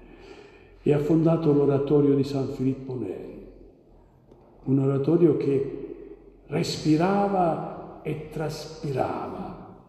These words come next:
letizia, gioia, affabilità.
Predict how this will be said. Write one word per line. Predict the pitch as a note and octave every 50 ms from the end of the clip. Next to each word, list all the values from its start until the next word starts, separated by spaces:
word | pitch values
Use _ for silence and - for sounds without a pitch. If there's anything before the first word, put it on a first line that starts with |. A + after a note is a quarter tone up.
| - -
letizia, | - - - - - - - - - - - - - - - - - - - - - - - - - - - _ _ - _ _ _ -
gioia, | - - A2+ A#2 G#2 G2 - - - - - - - - - - - - - - - - - - - - - - - - - - - - - - - - - - _ _ _ -
affabilità. | - - - - - - B2 A2 G#2+ A2+ A#2+ A#2+ G#2+ - - - - - - - - - - - -